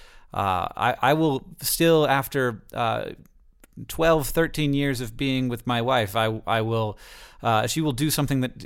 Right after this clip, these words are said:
I find totally unexpected and very unlike her. And I will say, "What? Why would you have chosen to do that thing?" And she's like, "I, what do you mean? This is totally a thing that I would do." And I'm like, "I guess,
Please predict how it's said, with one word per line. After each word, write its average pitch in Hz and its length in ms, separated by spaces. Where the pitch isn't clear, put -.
I 120 120
find 139 260
totally 233 420
unexpected 165 720
and 135 180
very 190 400
unlike 170 440
her. 85 260
And 131 160
I 139 60
will 143 140
say, 139 360
"What? 208 360
Why 214 200
would 269 240
you 233 200
have 226 200
chosen 262 380
to 240 160
do 240 160
that 320 240
thing?" 117 300
And 135 100
she's 165 220
like, 165 240
"I, - 160
what 277 160
do 330 80
you 330 80
mean? 151 340
This 208 160
is 294 120
totally 233 420
a 117 60
thing 120 200
that 110 120
I 104 120
would 98 180
do." 98 280
And 139 140
I'm 170 140
like, 175 240
"I 196 80
guess, 302 640